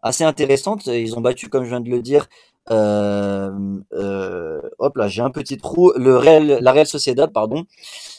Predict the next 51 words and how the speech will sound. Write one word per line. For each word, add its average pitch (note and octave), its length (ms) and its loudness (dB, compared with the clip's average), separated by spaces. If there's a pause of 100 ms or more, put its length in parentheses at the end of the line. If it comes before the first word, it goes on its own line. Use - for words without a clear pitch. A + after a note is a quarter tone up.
(220)
Euh, A2+ 340 4
et E3 80 4
ils D3+ 140 4
ont D#3+ 60 0
mis F3 100 -4
quatre - 260 0
un F#3+ 60 -2
à F#3 60 0
Celta C#3+ 280 -2
Vigo. C3 400 0 (280)
Donc, A#2+ 240 -6
euh, B2 40 -2
voilà, A#2+ 200 0
c'est - 120 -6
assez C#3 200 -4
notable. C#3 280 -2
Valladolid B2+ 440 -2 (180)
est A2+ 140 -4
en A2+ 120 -4
ce - 140 -10
moment, C3+ 500 -2
euh, G2+ 600 -6 (100)
assez D3 280 -2
intéressant. D3 600 -2 (600)
Euh, A#2 240 2
et C3+ 120 6
Osasuna, D#3+ 720 2 (120)
euh, A#2+ 240 0
était A#2 200 -2
une C#3+ 120 -2
des C#3+ 200 -2
équipes, D3 320 -6
bon, B2+ 240 -4 (140)
on A#2+ 100 -12
disait B2+ 260 -4
que - 60 -14
c'est B2 100 -6
parce - 160 -10
qu'ils A#2+ 160 -10
avaient A#2 160 0
pas C3 140 0
eu D3 100 0
encore C3 240 -4
de A2 80 -6
grosses C3 300 0
affiches C3+ 240 -4
jusqu'à A#2+ 240 -10
ce A2+ 100 -10
début A#2 220 -8
de A2 80 -14
saison, B2+ 320 -6